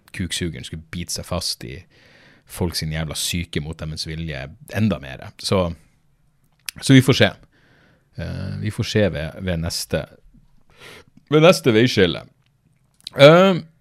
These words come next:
ja, jeg hadde faen ikke så mye mer. Dere hører kanskje at jeg er litt sånn, eh, all over the place, og det har nok sine grunner. Eh, ja,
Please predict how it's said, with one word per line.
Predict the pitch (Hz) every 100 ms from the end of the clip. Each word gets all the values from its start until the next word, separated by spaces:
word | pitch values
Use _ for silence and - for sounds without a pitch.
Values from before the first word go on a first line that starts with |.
| _ -
ja, | 139 - -
jeg | 135 135 -
hadde | 220 247 -
faen | - 107
ikke | 95 -
så | 117
mye | 110
mer. | 135 95 95
Dere | 123 143
hører | 131 170
kanskje | 104 90 98
at | 98
jeg | 98
er |
litt | 85 -
sånn, | 92 87
eh, | 85 90 - _ _ _ _ -
all | 135 135 127
over | 139 156 139
the | 120 117
place, | 151 175 202 - - - -
og | 117 113
det | 131 123 123 120 123 123 127 120
har | 123 131
nok | 127
sine | 131 123
grunner. | 131 175 196 180 - _
Eh, | - 135 143 147 131 _ _ _ _ _ _ _ _ _ _ _ _ _ _ 135
ja, | -